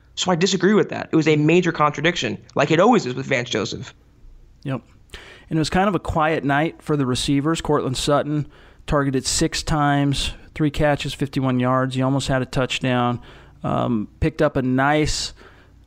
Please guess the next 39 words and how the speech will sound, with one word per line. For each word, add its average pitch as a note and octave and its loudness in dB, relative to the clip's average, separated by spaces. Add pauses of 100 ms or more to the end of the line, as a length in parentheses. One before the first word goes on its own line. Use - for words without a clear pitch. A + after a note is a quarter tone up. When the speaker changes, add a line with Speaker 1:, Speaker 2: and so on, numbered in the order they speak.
(140)
Speaker 2:
long C#3+ 2
deep D#3+ 0
ball D#3 4
for B2+ -6
a C3 0
forty-two D3+ 0
yards, D3 4
and B2+ -2
then A#2+ 0
also C3 0 (180)
a, A#2+ 0
a A#2 -4
timely C#3+ 0 (220)
pass C#3+ -2
interference C#3+ -2
that - -4
put C#3+ -2
the - -8
Broncos C3 0
in B2 0
business B2+ -2
on B2 0
the A#2 -2
five. C3+ 0 (440)
Demaryius D#3+ 2
Thomas, E3+ 2
Emmanuel D#3+ 2
Sanders, D#3+ 0 (140)
productive D3 0
days D3+ 2
in C3 -2
terms C#3+ -2
of A#2 -10
targets. D3+ 0
They D3 -2
both C3 -2
picked C#3+ -6
up C3+ -2
seven, C#3+ 0